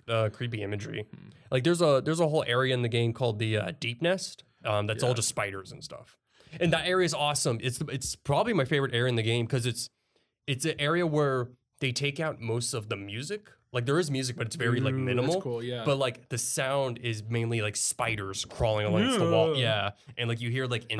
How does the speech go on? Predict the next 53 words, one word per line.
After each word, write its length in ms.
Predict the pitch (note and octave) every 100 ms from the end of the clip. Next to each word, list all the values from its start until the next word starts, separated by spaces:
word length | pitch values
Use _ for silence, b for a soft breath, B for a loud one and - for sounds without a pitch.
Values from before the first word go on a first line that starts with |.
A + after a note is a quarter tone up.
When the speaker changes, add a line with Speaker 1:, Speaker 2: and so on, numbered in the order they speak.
| E3+
Speaker 2:
like 120 | E3+
Speaker 1:
insects 120 | E3
in 80 | B2
the 80 | B2
Speaker 2:
spiders. 240 | A2+ G#2+
Speaker 1:
background. 220 | B2 B2 A#2+ b b B2
Yeah, 180 | C#3 C3+
it, 180 | C3 - D3
it's, 260 | D3+ D3 - b b b
it's 160 | C#3 C3
very 420 | C3 F3 F#3 E3
unsettling 640 | C#3 B2 - A2 B2 D3+
in 80 | E3+
there, 200 | E3 F3
but 140 | B2+
it's, 140 | B2 B2+
like, 100 | A2+
so 340 | - D3 B2
awesome. 440 | G#2+ G#2 - G2+
And, 120 | A2 A#2+
like, 140 | A#2 - b b
I 80 | B2
got 200 | D3+ B2
lost 360 | A#2+ B2 A#2 B2
in 80 |
there 100 | A2+
for 80 | G#2
about 220 | A#2 G#2+
an 80 | G2
hour 280 | A2 G#2+ G2+
'cause 120 | B2+
I 60 | A2
couldn't 180 | D3 B2+
find 160 | B2+
the 40 | A2+
guy 120 | A#2+
where 80 | A2+
the 80 | G#2
map 240 | A2+ A2
was. 180 | G#2 F#2+
So 120 | A#2+
I'm, 60 | A2+
Speaker 2:
Oh 20 |
my 60 | A2
Speaker 1:
like, 140 | G2+
Speaker 2:
God. 280 | A#2 A2+ A#2 -
Speaker 1:
running 280 | A#2 B2 A#2
around 320 | A#2 A#2 A2
trying 160 | -
to 40 | G#2
find 180 | A#2+ A2+
it. 120 | -
And, 280 | A#2 G#2+